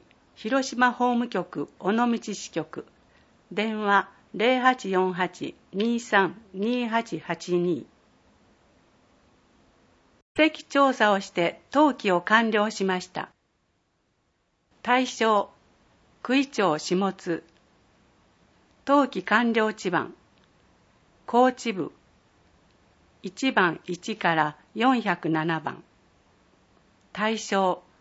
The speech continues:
本郷町前入時、登記完了地番、高知部、千八十四番から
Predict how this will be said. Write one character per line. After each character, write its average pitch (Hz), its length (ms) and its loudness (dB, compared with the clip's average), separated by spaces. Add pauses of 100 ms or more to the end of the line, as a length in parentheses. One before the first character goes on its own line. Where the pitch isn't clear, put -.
(120)
本 269 280 4
郷 254 240 6
町 165 420 2
前 196 180 4
入 202 320 2
時、 180 280 -2 (800)
登 269 220 4
記 185 160 -8
完 220 320 0
了 208 200 2
地 202 200 -6
番、 147 260 -2 (800)
高 233 240 2
知 220 180 -6
部、 165 220 -6 (880)
千 269 360 2
八 180 340 -8
十 233 200 0
四 214 300 2
番 165 240 0
か 160 160 0
ら 156 200 0